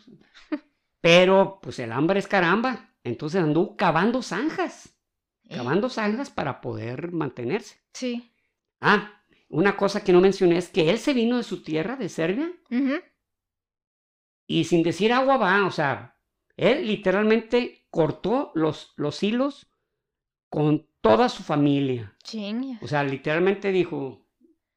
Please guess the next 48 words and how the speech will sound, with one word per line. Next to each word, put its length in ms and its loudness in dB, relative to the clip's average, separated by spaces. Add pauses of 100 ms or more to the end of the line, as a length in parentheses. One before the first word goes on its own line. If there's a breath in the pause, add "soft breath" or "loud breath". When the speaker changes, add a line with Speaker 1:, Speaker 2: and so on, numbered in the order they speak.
(200)
Speaker 1:
"De 160 -6
aquí 480 2
nunca 520 4
más 240 2
volveré, 580 0
jamás 640 -6
Speaker 2:
Ahí 120 -6
se 40 -6
Speaker 1:
van 100 2
a 40 4
Speaker 2:
hallan. 100 0
Speaker 1:
saber 220 0
de 160 -2
mí". 80 -6 (100)
Speaker 2:
<laughs> 120 -20
Speaker 1:
¿Mande? 380 0
Speaker 2:
Ahí 140 -2
se 160 -6
hallan, 480 -2
hasta 240 -8
nunca. 380 -4
Speaker 1:
Eh, 160 4
hasta 220 2
nunca. 580 4 (400)
Speaker 2:
Ahí. 160 -10 (300)
Speaker 1:
Sí, 100 -4
o 80 -4
sea, 140 -4 (120)
es 180 -2
algo 400 0 (100)
de 220 -4
las 240 -2
tantas 320 -2
cosas 320 -2
curiosas 500 2
de, 320 0 (100)
de 220 -8
Nikola 420 -4
Tesla, 300 -4
¿no? 180 -4
Que 120 -2
Speaker 2:
Ujú. 80 2
Speaker 1:
nunca 260 2
quiso 160 -10
saber 160 -4
de 60 -12
su 80 -6
familia. 280 -4